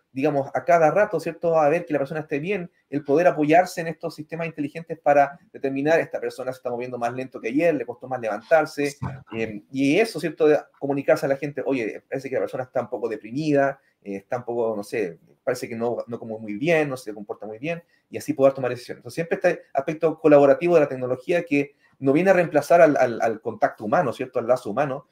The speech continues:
Speaker 1: viene a complementarlo y a potenciarlo.
Speaker 2: Exacto, y fíjate tú, este, un punto que es súper sensible también para nuestro país, en general para muchos países de Latinoamérica, todos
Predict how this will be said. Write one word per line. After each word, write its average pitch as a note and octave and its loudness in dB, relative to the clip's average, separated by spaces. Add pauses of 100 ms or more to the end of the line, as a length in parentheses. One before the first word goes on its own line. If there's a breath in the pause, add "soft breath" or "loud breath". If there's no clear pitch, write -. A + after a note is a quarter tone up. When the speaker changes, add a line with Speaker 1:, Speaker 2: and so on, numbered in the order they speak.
(100)
Speaker 1:
viene D3 -2
a D3+ 0
complementarlo C#3 0
y D#3+ -2
a C3+ 2
potenciarlo. A#2 -4 (920 soft breath)
Speaker 2:
Exacto, - 0
y C3 2
fíjate D#3+ 2
tú, D#3+ 0
este, D#3 2
un C3 8
punto D3 4
que C3+ 2
es C3 2
súper D#3+ 4
sensible C#3+ 0
también C#3 2
para C3+ 4
nuestro C3 4
país, D3 2
en C3+ 2
general C3 -2
para B2 -2
muchos C3 -2
países B2+ 0
de B2+ 0
Latinoamérica, C3 0
todos C3+ 0